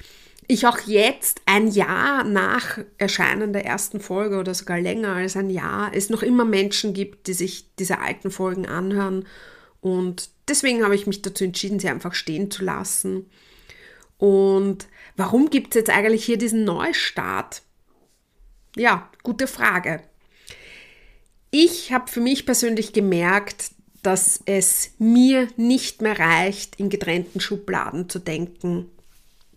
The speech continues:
Hier ist das Unternehmen, da ist die Schule, dort ist die Familie. Und es gibt sehr viele Podcasts, die das ganz unterschiedlich beleuchten. Also welche, die sich nur auf Unternehmen fokussiert haben,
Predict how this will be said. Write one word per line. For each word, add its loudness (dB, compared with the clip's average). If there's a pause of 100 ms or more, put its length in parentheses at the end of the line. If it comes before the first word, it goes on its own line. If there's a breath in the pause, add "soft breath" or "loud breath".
(160)
Hier 4
ist 2
das -6
Unternehmen, 2 (100)
da -4
ist -4
die -4
Schule, 2 (360 loud breath)
dort 2
ist 0
die -2
Familie. 4 (560 loud breath)
Und 4 (200)
es -4
gibt -2
sehr 4
viele 6
Podcasts, 0
die 0
das -2
ganz 4
unterschiedlich 0
beleuchten. -4
Also -6 (280)
welche, -2
die -4
sich -6
nur 2
auf -2
Unternehmen 0
fokussiert -4
haben, -4